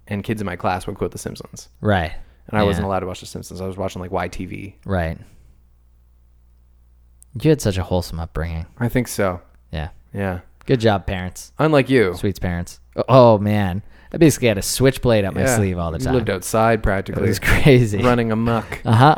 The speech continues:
Speaker 1: Were you a greaser or a soch?
Speaker 2: I was definitely a greaser.
Speaker 1: Yeah, you were.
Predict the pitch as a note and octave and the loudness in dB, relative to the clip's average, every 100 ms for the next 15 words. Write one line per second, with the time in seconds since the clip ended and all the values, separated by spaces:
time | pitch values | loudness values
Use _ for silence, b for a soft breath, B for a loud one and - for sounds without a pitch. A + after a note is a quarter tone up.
0 | - B2+ B2+ A#2+ A2+ B2 C3 D3+ C#3+ A#2 | 2 4 6 6 4 0 2 4 6 8
1 | G#2 - B2 A#2 G#2+ - - A#2 A#2 A2 | 6 4 6 6 4 -2 0 6 8 8
2 | G2+ F#2+ F#2+ E2 E2+ D#2+ - E2 E2 F#2+ | 4 2 0 -2 -4 -6 -4 -4 -4 -4
3 | G#2+ F2+ D#2+ | -4 -6 -10